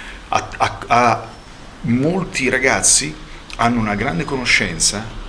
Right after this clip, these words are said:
ma gli manca l'esperienza. E sappiamo che le due cose devono andare di pari passo, perché se no non puoi lavorare. È come una persona che si laurea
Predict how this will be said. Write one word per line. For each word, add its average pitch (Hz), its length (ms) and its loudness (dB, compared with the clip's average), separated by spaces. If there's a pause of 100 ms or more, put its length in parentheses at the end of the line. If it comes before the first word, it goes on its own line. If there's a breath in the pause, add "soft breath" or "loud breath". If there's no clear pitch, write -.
ma 101 320 2
gli 104 120 0
manca 87 360 -2
l'esperienza. 82 560 -2 (600 loud breath)
E - 120 -2
sappiamo 139 440 2
che 104 120 -4
le 104 80 0
due 101 160 -4
cose 120 440 0
devono 90 220 -4
andare 82 220 -4
di 76 60 -8
pari - 240 -8
passo, - 360 0 (240)
perché 104 260 2
se - 200 6
no 120 160 2
non 104 260 0
puoi 95 400 0
lavorare. 90 380 0
È - 20 -4
come 151 240 -2
una 107 140 2
persona 110 480 0 (400 loud breath)
che - 100 0
si - 240 6
laurea 85 640 0